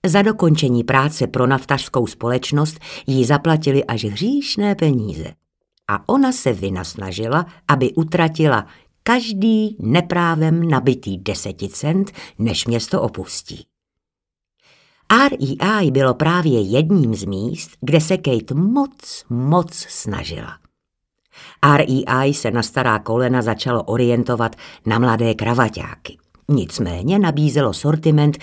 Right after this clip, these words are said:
plný fascinujících a pro městského výletníka naprosto zbytečných věcí.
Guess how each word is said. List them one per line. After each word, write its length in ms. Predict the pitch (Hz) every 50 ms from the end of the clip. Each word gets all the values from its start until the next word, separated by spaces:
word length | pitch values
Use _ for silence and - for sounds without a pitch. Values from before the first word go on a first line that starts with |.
| - - - - -
plný 380 | - 143 139 139 127 117 104 - - - -
fascinujících 1500 | - - - - 214 254 - - - - - 220 233 214 156 131 117 120 135 - - - - 101 110 - - - - - - - - - -
a 80 | - 131
pro 280 | - - 131 131 160
městského 680 | 190 240 233 220 220 - - - 185 185 175 143 127 113
výletníka 680 | 123 143 147 156 170 156 156 165 165 156 156 143 131
naprosto 1000 | 131 131 139 156 220 262 - - - - 143 123 120 - - - - - 139 175
zbytečných 800 | 196 180 131 143 135 135 156 143 - - - 131 127 123 - -
věcí. 560 | 101 98 92 - - - - 92 85 - -